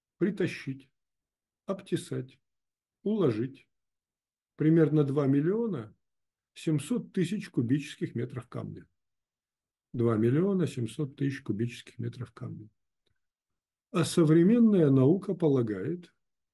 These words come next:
что Хуфу правил примерно тридцать лет, ну, может, чуть больше, там, тридцать лет, тридцать три года. И чтобы за такой срок уложить, ш-, возвести такое количество камня,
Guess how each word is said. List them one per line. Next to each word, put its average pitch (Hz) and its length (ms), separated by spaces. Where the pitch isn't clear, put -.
что - 200
Хуфу 226 680
правил 170 560
примерно 151 540
тридцать 143 460
лет, 107 240
ну, 214 60
может, 196 280
чуть 107 160
больше, 98 400
там, 98 160
тридцать 127 520
лет, 113 280
тридцать - 320
три 113 180
года. 110 320
И 139 320
чтобы 214 380
за 139 120
такой 143 280
срок 151 340
уложить, 160 760
ш-, - 160
возвести 131 920
такое 127 420
количество 123 560
камня, 196 480